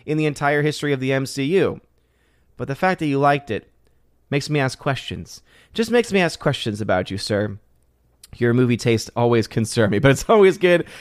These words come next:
to have you back in the chat. By the way, I just got to episode five, uh, as I mentioned previously in the Cobra Kai series, and it's great so far. Continues to be fantastic.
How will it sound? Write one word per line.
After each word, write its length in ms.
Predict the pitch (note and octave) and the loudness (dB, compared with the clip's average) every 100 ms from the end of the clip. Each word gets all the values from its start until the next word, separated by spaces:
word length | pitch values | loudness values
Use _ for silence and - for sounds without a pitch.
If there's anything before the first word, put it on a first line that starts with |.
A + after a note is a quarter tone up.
| - - | -16 0
to 100 | C#3+ | 4
have 260 | D3 C#3 | 6 4
you 260 | C3+ C3+ - | 4 4 2
back 380 | A2+ A#2+ B2 - | 4 4 4 0
in 100 | A#2+ | -2
the 60 | |
chat. 280 | A2+ C3+ A#2 | 0 2 4
By 160 | A2+ E3 | 4 4
the 100 | D#3+ | 4
way, 160 | D#3+ | 4
I 60 | D3 | 4
just 140 | D3+ | 2
got 120 | E3+ D3+ | 0 0
to 120 | D#3 | 0
episode 540 | D3+ D#3+ - C#3+ C3 | 0 0 2 4 2
five, 520 | - F3+ E3+ C3 B2 B2 - _ _ | 2 2 4 4 2 0 -8 _ _
uh, 320 | - A2 A2+ A2 | -4 0 2 2
as 100 | A#2 | 2
I 80 | A2+ | 0
mentioned 320 | A#2 A#2 A2 | 0 -4 -2
previously 580 | C3 B2+ B2 - A#2+ A2+ | 0 0 -2 -2 -2 0
in 580 | - B2 A#2+ A#2 A#2 - | 0 0 0 0 -2 -4
the 280 | A2 A2+ | -2 -2
Cobra 260 | G#2+ B2+ A2 | 0 0 0
Kai 240 | C3 C3+ | 0 0
series, 500 | C3+ C#3+ A#2 A2+ A2+ | -2 -2 0 0 -2
and 80 | - | -4
it's 100 | G#2+ | -8
great 240 | - B2+ A#2 | -4 -4 0
so 160 | B2 | -2
far. 400 | A#2 A#2 A#2 A2+ - _ _ | 0 0 2 0 -6 _ _
Continues 460 | A2+ A2 C3 B2+ A2+ | -4 0 0 0 -2
to 80 | |
be 80 | A#2 | -6
fantastic. 680 | A2+ A2+ A#2+ A#2 A2+ A2+ A2 | -4 -2 0 -2 -2 -4 -4